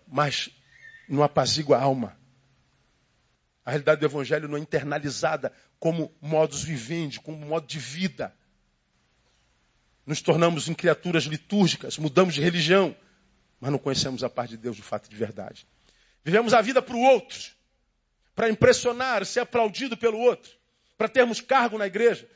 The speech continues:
para que todos pensem que nós somos essa santidade toda.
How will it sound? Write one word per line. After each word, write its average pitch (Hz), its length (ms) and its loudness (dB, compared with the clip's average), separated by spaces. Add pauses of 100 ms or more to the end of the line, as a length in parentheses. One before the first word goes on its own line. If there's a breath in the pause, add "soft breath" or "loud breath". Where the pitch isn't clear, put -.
(180 soft breath)
para 220 120 2
que 220 100 -6
todos 254 340 4
pensem 269 400 0
que 262 120 -10
nós 240 160 0
somos 262 240 0
essa 254 200 4
santidade 277 680 0
toda. - 520 4